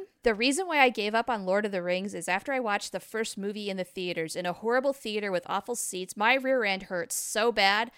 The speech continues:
I swore it off. Like, I cannot go through that again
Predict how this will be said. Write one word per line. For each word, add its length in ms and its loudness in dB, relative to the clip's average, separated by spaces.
I 120 -2
swore 520 0
it 60 4
off. 240 0
Like, 160 -6
I 160 4
cannot 380 0
go 160 0
through 200 -6
that 200 2
again 340 -8